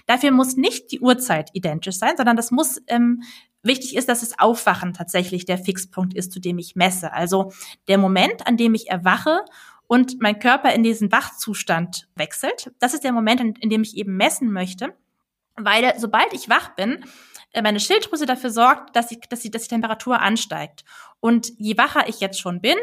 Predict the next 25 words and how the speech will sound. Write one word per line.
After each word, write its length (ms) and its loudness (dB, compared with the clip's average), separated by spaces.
also 220 0
wenn 100 0
ich 100 -4
schon 100 -10
mal 60 -6
auf 60 -8
Toilette 460 -2
war 280 6
oder 220 -2
das 240 -10
Baby 280 -4
geholt 360 -2
habe 240 0
oder 240 -2
so, 220 -2
dann 320 2
bin 120 2
ich 160 -2
eben 200 -4
schon 200 -2
relativ 640 0
wach 380 2
und 160 0
ziemlich 340 -4
hochgefahren 640 -2